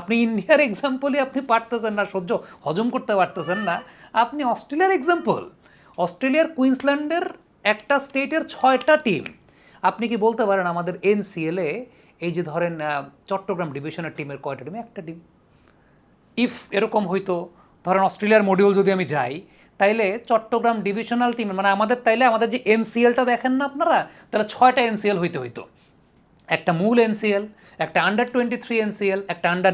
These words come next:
nineteen এনসিএল, একটা under sixteen এনসিএল, একটা under fourteen এনসিএল। তাইলে পরে জিনিসটা সেরকমভাবে করতে হইতো। এখন আমি এত দূর পর্যন্ত যাব না, আমার খালি দুইটা জিনিসের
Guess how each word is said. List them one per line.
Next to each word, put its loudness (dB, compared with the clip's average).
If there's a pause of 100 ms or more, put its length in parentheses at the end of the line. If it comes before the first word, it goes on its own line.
nineteen 0
এনসিএল, 0 (380)
একটা 2 (100)
under 0 (120)
sixteen -4 (100)
এনসিএল, -2
একটা -4
under -2 (100)
fourteen -2 (100)
এনসিএল। -8 (540)
তাইলে -4
পরে 0
জিনিসটা -8 (120)
সেরকমভাবে -6 (100)
করতে -10
হইতো। -18 (460)
এখন -2 (420)
আমি -2 (180)
এত -4 (100)
দূর -2
পর্যন্ত -6 (140)
যাব -12 (140)
না, -12 (340)
আমার -2
খালি -4 (100)
দুইটা -4
জিনিসের -10